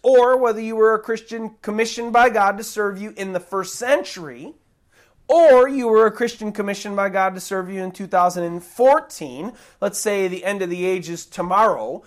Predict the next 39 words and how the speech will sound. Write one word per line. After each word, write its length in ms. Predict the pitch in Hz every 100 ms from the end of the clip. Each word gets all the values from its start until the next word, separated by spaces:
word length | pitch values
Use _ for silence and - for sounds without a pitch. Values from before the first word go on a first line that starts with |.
| _ _ -
then 260 | 180 180
what 180 | 180 170
Jesus 560 | 147 180 208 214 302 -
said 280 | 254 202
is, 180 | 175 202
according 400 | 202 - 165 208
to 80 | 277
him, 300 | 254 202 214 - _ -
the 140 | 156
last 640 | 156 156 165 202 269 - 277
to 60 |
be 280 | 277 294 311
called, 840 | 311 - 262 220 185 208 311 370 _ _ _ _ _ _
which 140 | 170 175
would 100 | 175
be 100 | 185
those 340 | 165 190 208
of 120 | 226
us 160 | 240 240
today 580 | - 285 302 240 220 233
that 140 | 220
were 120 | 214
called 320 | 214 196 214
today, 580 | 254 294 247 208 269 311 _ _ _ _
will 140 | 175
be 180 | 175 208
the 180 | 175 180
first 680 | 180 - - 220 262 269 -
to 80 | 294
receive 440 | 330 - 277 247
our 260 | 262 269 269
reward, 600 | 240 196 185 180 180 - _ -
then 220 | 180 185
those 320 | 180 202 185
that 140 | 220 214
were 160 | 214
even 520 | 180 196 185 190 190 - _ _
serving 480 | - - 190 185 190
God 400 | 180 170 165 160